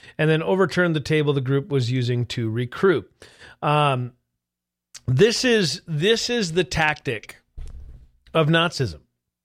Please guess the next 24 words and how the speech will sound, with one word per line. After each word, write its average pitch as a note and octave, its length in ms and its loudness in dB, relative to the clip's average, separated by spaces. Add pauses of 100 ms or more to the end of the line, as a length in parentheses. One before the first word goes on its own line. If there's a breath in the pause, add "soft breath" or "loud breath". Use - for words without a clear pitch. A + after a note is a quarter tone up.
(280 loud breath)
We've, E3+ 420 2
we've F3 240 2
had F#3+ 320 0
this A3 240 0
discussion, D#3 640 0
like C#3+ 100 -2
I - 20 -10
said, D3+ 160 0
on C#3+ 80 0
my C3 80 0
radio D3 300 2
show B2+ 180 -2
quite B2 260 0
a A#2 40 -2
bit, C3 240 0
but C#3+ 100 -6
not C#3 220 -2
so - 100 -4
much B2 220 -2
here C#3 140 0
on A#2 60 -2
the A2+ 60 -6
podcast. C3+ 580 -6 (460 loud breath)
And F3 480 2